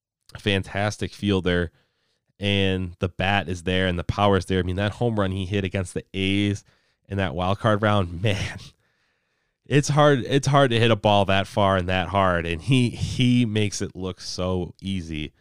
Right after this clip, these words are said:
But this White Sox team's got a lot going for them, and actually just in the last twenty minutes, they signed former Cub, former Brewer, former All-Star Jonathan Lucroy, catcher, to a minor league deal per reports, a couple of reports out there. So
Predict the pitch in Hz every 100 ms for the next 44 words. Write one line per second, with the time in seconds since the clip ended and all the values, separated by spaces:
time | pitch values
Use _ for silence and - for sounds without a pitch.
0 | _ _ _ _ - 98 113 131 120 117
1 | 123 110 - 113 107 98 95 87 95 110
2 | 107 104 - 104 101 92 87 113 113 110
3 | - 110 - 104 101 98 101 98 - _
4 | _ _ _ 143 147 131 127 120 - 113
5 | 104 120 113 110 104 90 _ _ 117 180
6 | 180 - 110 110 113 127 123 113 107 104
7 | 104 107 101 - 110 113 - 101 92 87
8 | - _ _ _ _ - 110 135 139 127
9 | 123 117 120 110 98 - 110 - 117 107
10 | - 95 98 101 104 98 - 104 104 -
11 | 113 101 92 - 113 113 107 - - -
12 | 104 107 92 92 - 104 95 92 90 92
13 | 92 90 101 92 85